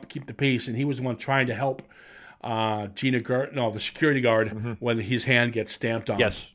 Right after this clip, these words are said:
Speaker 2: he gets his, it's, it's actually a pretty brutal scene. Not as brutal as the scalping or the guy getting his throat cut, but, um, you see his, like, um, hand, his wrist, like,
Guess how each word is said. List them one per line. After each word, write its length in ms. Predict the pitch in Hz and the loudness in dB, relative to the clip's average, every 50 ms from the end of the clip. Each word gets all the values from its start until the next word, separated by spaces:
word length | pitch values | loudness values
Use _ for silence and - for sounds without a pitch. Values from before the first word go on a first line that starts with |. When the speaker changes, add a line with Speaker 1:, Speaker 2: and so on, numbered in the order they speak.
| _ _ | _ _
Speaker 2:
he 120 | - 139 | 0 4
gets 140 | 143 143 - | 4 4 4
his, 140 | 127 110 - | 4 2 2
it's, 260 | 120 117 131 113 - - - - - - - | 4 4 4 4 2 0 -16 -18 -18 -10 -6
it's 160 | - 131 - | 0 6 6
actually 220 | 160 143 - - 135 | 6 6 6 4 0
a 60 | 120 | 2
pretty 240 | - - 131 120 113 | 4 4 4 4 4
brutal 440 | - - 120 117 107 123 110 98 - - | 2 0 -2 0 0 -2 -4 -4 -6 -8
scene. 200 | - - 127 110 - - - | -6 -4 -4 -4 -4 -6 2
Not 180 | - 147 151 170 | 8 10 10 12
as 80 | 170 - | 10 8
brutal 480 | - - 123 127 120 139 151 139 - - - 101 - - - | 6 4 4 4 6 6 4 4 2 0 -12 -16 -14 -4 4
as 280 | 110 110 117 113 104 - | 8 10 10 10 8 4
the 80 | 120 | 0
scalping 560 | 117 - - 147 135 127 127 - - 165 156 147 | 2 6 10 12 12 12 10 8 6 4 4 6
or 220 | - 127 131 135 | 8 10 10 10
the 100 | 120 127 | 10 8
guy 280 | 120 - 120 113 123 135 | 6 8 10 10 10 10
getting 280 | 131 - - 135 113 127 | 8 6 2 2 2 0
his 120 | 113 - | -4 -2
throat 240 | - - 127 123 - | 0 2 2 4 6
cut, 260 | - 170 165 170 - | 8 8 8 6 6
but, 260 | - 139 123 - - - - - - - - - - - | 4 4 4 4 2 -8 -18 -20 -20 -20 -20 -14 -4 2
um, 380 | 123 120 120 120 120 120 123 135 | 6 8 10 10 10 8 6 2
you 80 | 127 | -2
see 200 | 120 - - 135 135 | -2 0 2 4 4
his, 200 | 139 131 - 135 | 4 4 2 0
like, 240 | 123 123 - - _ _ - | -2 -2 -4 -8 _ _ -8
um, 400 | 131 123 117 117 117 113 113 107 - - | -4 -4 -2 -2 -2 -4 -6 -10 -14 -12
hand, 440 | - - 120 117 120 123 131 139 131 | -6 -4 -4 -2 -2 -2 -4 -4 -6
his 140 | 123 - | -8 -2
wrist, 460 | 117 117 120 123 - - - - - 120 | 2 2 2 2 2 -2 -6 -8 -4 -4
like, 200 | 104 98 - | -4 -4 -4